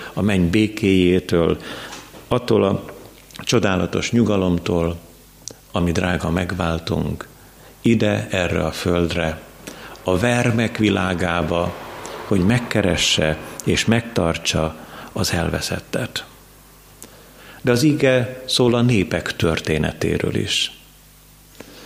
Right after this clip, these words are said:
Van egy nép, amelyet az Úr kiválasztott, és ezt a népet nagyon szerette.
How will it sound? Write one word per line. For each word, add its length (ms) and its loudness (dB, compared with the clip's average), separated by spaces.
Van 200 4
egy 180 2
nép, 380 0
amelyet 460 0
az 140 0
Úr 360 0
kiválasztott, 1000 0
és 420 2
ezt 200 0
a 60 4
népet 380 2
nagyon 320 2
szerette. 720 -2